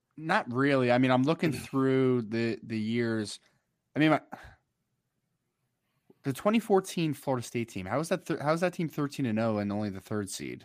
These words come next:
Speaker 1: I'm
Speaker 2: 'Cause they
Speaker 1: sorry, I'm
Speaker 2: beat
Speaker 1: just, I'm just
Speaker 2: nobody.
Speaker 1: Beat nobody that
Speaker 2: Their
Speaker 1: year?
Speaker 2: schedule was really soft. They played a lot of ugly games, you know,
Speaker 1: Was
Speaker 2: the
Speaker 1: that, was that the year, was that the year after they won with Jameis?
Speaker 2: Yeah.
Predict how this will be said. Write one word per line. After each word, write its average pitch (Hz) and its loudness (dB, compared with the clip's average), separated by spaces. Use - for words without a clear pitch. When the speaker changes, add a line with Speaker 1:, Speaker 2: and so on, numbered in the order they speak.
Speaker 1:
I'm 104 -6
Speaker 2:
'Cause 117 6
they 123 10
Speaker 1:
sorry, 113 8
I'm 98 4
Speaker 2:
beat 120 4
Speaker 1:
just, 113 -2
I'm 117 4
just 117 8
Speaker 2:
nobody. 101 4
Speaker 1:
Beat 113 2
nobody 107 2
that 107 2
Speaker 2:
Their 123 10
Speaker 1:
year? - 8
Speaker 2:
schedule 131 8
was 107 6
really 123 6
soft. 117 6
They 120 4
played 120 4
a 113 4
lot 120 4
of 117 0
ugly 120 2
games, 113 2
you 117 -2
know, 107 4
Speaker 1:
Was 170 6
Speaker 2:
the 226 10
Speaker 1:
that, 180 6
was 175 6
that 196 8
the 190 4
year, 180 6
was 156 2
that 180 6
the 156 0
year 156 4
after 151 -2
they 143 2
won 131 4
with 143 -4
Jameis? 143 0
Speaker 2:
Yeah. 110 4